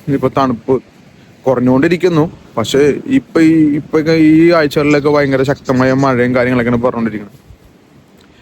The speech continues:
അതുകൊണ്ട് പിന്നെ തണുപ്പുള്ള സമയത്ത് നമുക്ക് ജോലി കേൾക്കുന്നത് വളരെ കുറവാണ്. ഇനി അതിന്റെ പേരിലാവാം. പക്ഷേ പലരോടും സംസാരിക്കുമ്പോ പലരും നമ്മളെ അടുത്ത് ഫോൺ വിളിച്ചായാലും അല്ലെങ്കിൽ നേരിട്ട് കാണുമ്പോഴും പറഞ്ഞു, "ചേട്ടാ മൂന്ന് മാസമായി,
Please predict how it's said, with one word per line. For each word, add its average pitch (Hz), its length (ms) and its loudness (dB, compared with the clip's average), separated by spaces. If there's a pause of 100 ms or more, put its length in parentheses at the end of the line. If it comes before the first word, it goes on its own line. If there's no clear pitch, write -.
(300)
അതുകൊണ്ട് 120 500 0
പിന്നെ 135 280 -2
തണുപ്പുള്ള 147 400 -2
സമയത്ത് 175 320 0
നമുക്ക് 175 180 0
ജോലി 180 280 2
കേൾക്കുന്നത് 170 360 0
വളരെ 170 240 0
കുറവാണ്. 180 480 0 (640)
ഇനി 131 80 4
അതിന്റെ 123 280 0
പേരിലാവാം. 143 840 0 (220)
പക്ഷേ 143 440 0 (360)
പലരോടും 123 420 0
സംസാരിക്കുമ്പോ 139 640 0
പലരും 127 380 -2
നമ്മളെ 131 280 2
അടുത്ത് 127 320 0
ഫോൺ 120 400 -2
വിളിച്ചായാലും 123 440 0
അല്ലെങ്കിൽ 120 200 0
നേരിട്ട് 120 260 0
കാണുമ്പോഴും 123 380 0
പറഞ്ഞു, 123 160 -2
"ചേട്ടാ 110 240 -2
മൂന്ന് 117 280 0
മാസമായി, 120 360 0